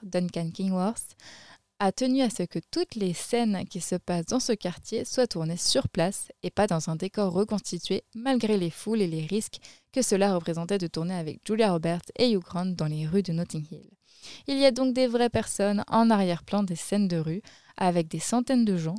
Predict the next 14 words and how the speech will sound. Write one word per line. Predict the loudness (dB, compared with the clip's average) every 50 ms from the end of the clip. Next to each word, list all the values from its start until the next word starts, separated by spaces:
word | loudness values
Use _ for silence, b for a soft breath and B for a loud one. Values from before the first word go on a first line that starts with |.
| -8 -12 -6
des | -2 2 2
marchands, | 2 2 0 -2 -4 -4 -4 -2 -2
des | -2 -2 -2
boutiquiers, | -2 -4 -4 -4 -6 -10 -10 -12 -6 -4 -2 -2 -2
des | -2 -2 2 2 2
habitants. | 2 2 -2 -4 -2 -4 -4 -4 B B B B B B B B -2
Je | 2
n'imagine | 4 4 6 6 6 4 4 2 0 0 2
même | 4 4 4 4 4
pas | 2 2 2 2 2
l'enfer | 2 4 4 4 2 0 0 2 4 4 4
de | 2 2
la | 0 0 0
logistique, | 0 0 0 0 0 -2 -4 -6 -10 -12 -12 -14 -16